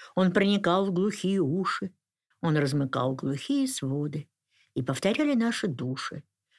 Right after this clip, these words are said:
тот гимн действительной свободы. И еще одно стихотворение.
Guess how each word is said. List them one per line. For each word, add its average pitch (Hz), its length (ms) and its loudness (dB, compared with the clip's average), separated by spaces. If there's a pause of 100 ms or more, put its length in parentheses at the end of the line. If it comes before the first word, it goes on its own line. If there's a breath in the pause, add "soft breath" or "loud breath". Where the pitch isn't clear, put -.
(120)
тот 180 180 0
гимн 135 480 -2 (320)
действительной 131 680 -4
свободы. 151 720 -4 (680)
И 180 60 -2
еще 139 280 -2
одно 139 220 -8
стихотворение. 143 800 -8